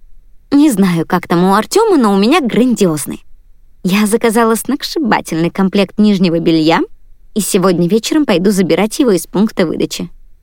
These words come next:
«Ничего себе!» «А что такого? Не вижу смысла тянуть. Тема, конечно, джентльмен, но поцелуев уже явно маловато».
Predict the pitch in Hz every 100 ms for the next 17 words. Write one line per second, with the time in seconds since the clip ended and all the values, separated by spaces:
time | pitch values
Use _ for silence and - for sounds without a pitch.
0 | - - 185 180 - 196 175 190 - 208
1 | 170 156 - - - - - - 285 -
2 | 381 320 - 240 180 160 - 220 285 359
3 | 269 - 262 226 196 214 202 170 - -
4 | - - - - - 403 415 - 214 208
5 | - 180 - 359 381 359 349 349 294 190
6 | 233 - 247 330 392 349 196 175 170 269
7 | 294 202 165 165 240 -